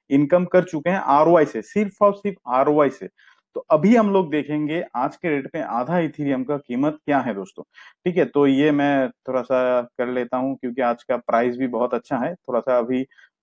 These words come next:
देख लेते हैं इसको। तो ज़ीरो पॉइंट फ़ाइव इथेरियम, ठीक है। तो आप देख सकते हो अगर आपने एक इथेरियम से आया है,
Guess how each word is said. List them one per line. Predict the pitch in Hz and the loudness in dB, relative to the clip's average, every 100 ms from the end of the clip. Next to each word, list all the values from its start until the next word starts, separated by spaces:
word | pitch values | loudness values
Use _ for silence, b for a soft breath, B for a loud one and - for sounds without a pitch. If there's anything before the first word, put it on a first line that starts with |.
| _ _ - | _ _ -8
देख | 113 135 135 | 0 0 0
लेते | 113 123 | -4 -2
हैं | 120 | -6
इसको। | 113 - 240 _ _ _ | -6 -8 -8 _ _ _
तो | 117 113 110 - | 0 2 0 -6
ज़ीरो | 113 139 156 | -2 0 2
पॉइंट | - 143 175 190 _ _ _ _ _ _ _ - - | 4 2 2 -4 _ _ _ _ _ _ _ -6 2
फ़ाइव | 170 151 | 4 4
इथेरियम, | 127 - 107 107 - _ - | 2 -2 -10 -10 -14 _ -8
ठीक | 160 | -4
है। | 220 - _ _ - | -4 -8 _ _ -12
तो | - | 2
आप | 143 170 | 2 4
देख | 139 202 | 4 2
सकते | 202 151 - - | 4 -2 -2 -2
हो | 139 | 2
अगर | 156 160 | 4 6
आपने | 170 165 175 170 | 4 4 0 -2
एक | 180 | -2
इथेरियम | 170 143 139 127 | -2 0 2 2
से | 131 | 0
आया | 113 117 | 0 -2
है, | 120 139 | -6 -10